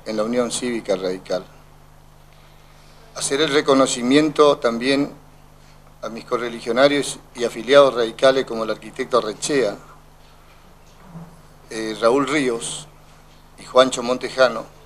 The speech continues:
quienes junto con mi persona hemos compuesto el lema del partido.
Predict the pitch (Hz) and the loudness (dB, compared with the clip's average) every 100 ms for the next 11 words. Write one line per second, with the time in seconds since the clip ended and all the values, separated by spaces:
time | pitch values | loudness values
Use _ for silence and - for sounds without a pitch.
0 | - - - - - - - - - 120 | -20 -20 -20 -20 -20 -20 -20 -20 -10 -6
1 | 120 120 117 110 - - 131 131 131 120 | -2 -2 -2 -4 -10 -10 -6 -2 -2 -2
2 | 131 127 117 123 127 127 117 120 113 107 | -4 -2 -2 0 0 0 0 -4 -6 -6
3 | 107 123 - 107 127 123 107 - - 82 | -4 -4 -2 -2 0 0 -2 -6 -12 -16
4 | - - - - - - - - _ - | -20 -20 -20 -20 -20 -20 -20 -20 _ -18
5 | 120 117 123 120 - 156 131 | -18 -8 -6 -6 -4 -4 -4